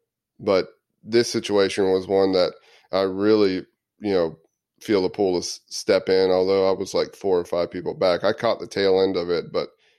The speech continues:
if I was, like, right behind the guy, uh, it would have been different.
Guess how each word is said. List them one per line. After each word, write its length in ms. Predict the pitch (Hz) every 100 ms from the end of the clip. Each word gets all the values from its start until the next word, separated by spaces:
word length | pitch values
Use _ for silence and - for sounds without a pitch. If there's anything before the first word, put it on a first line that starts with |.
| _ -
if 40 |
I 100 | 107
was, 180 | 107 98
like, 160 | 95 -
right 300 | 92 104 95
behind 440 | 98 92 107 107
the 80 | 104
guy, 1200 | 92 92 92 90 - _ _ _ _ _ _ 95
uh, 320 | 90 90 85 -
it 60 | 98
would 140 | 95
have 80 | 90
been 360 | 95 90 90
different. 400 | 90 98 110 107